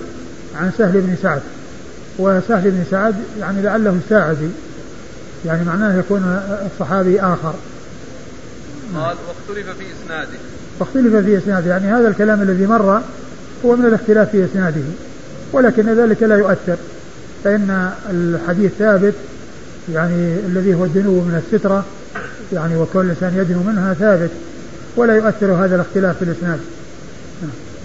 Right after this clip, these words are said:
Speaker 2: قال: "حدثنا القعنبي والنفيلي قال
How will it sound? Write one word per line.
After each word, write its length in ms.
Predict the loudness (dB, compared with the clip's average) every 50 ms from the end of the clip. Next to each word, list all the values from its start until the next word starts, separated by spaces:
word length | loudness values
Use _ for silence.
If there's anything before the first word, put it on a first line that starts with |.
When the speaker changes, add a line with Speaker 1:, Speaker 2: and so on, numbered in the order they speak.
| -14 -14 -14 -14 -14 -14 -14 -14 -14 -14 -14 -14 -14 -14 -14 -16 -16 -16 -12 -6
Speaker 2:
قال: 200 | -4 -4 -4 -4
"حدثنا 460 | -6 -8 -10 -12 -10 -10 -8 -8 -8
القعنبي 640 | -8 -8 -8 -8 -6 -6 -6 -8 -10 -10 -10 -12 -12 -14 -14 -12
والنفيلي 640 | -12 -12 -12 -12 -12 -12 -10 -10 -10 -10 -10 -10 -10 -12 -12 -14 -16 -16 -16 -16 -16 -16 -14 -10 -6
قال 600 | -4 -2 -2 -2 -2 -2 -2 -2 -2 -2 -2 -4